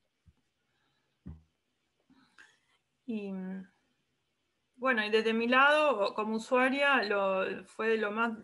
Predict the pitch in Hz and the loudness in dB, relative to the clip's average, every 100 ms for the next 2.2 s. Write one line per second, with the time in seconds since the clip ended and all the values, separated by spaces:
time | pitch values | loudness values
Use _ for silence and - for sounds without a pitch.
0 | - 208 208 190 190 - 220 - 214 226 | -14 -10 -10 -8 -10 -12 -14 -12 -8 0
1 | 247 240 - - - 233 214 190 214 - | 0 0 -8 -18 -18 -18 -18 -10 -12 -8
2 | 190 180 | -10 -10